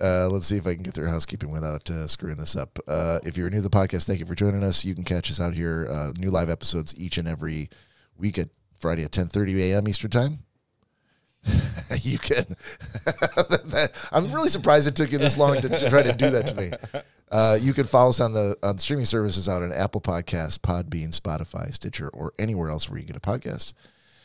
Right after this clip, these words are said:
You can also follow us on social media on, on Instagram, Facebook, and YouTube. Somehow I'll probably try to see if I can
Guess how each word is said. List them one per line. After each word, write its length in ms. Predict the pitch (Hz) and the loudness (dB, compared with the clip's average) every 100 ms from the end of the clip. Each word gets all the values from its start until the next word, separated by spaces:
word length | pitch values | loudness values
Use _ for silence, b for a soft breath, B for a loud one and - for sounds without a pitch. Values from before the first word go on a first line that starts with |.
| b | b
You 80 | - | -8
can 100 | 98 | 0
also 180 | 87 90 | 2 2
follow 220 | 92 82 | 2 2
us 120 | 78 | 2
on 60 | 85 | -2
social 320 | 90 87 80 | -2 -2 -2
media 240 | 80 87 | -2 -2
on, 200 | 80 67 - - | -4 -6 -12 -10
on 140 | 80 | -6
Instagram, 540 | 95 120 - 73 69 65 - | -4 -2 -2 -4 -6 -8 -6
Facebook, 460 | 107 107 - - - - | -4 -2 -4 -6 -8 -12
and 140 | 69 | -6
YouTube. 420 | 92 104 104 107 - _ _ _ _ _ _ _ | -2 0 2 2 -2 _ _ _ _ _ _ _
Somehow 380 | - 101 92 85 | 0 4 2 2
I'll 100 | 78 | 0
probably 340 | - 85 80 | 0 0 0
try 160 | - 80 | -2 -4
to 220 | 65 69 - - _ | -4 -8 -14 -20 _
see 160 | - 78 | -12 -8
if 60 | 78 | -6
I 80 | |
can 260 | 76 64 64 | -8 -10 -14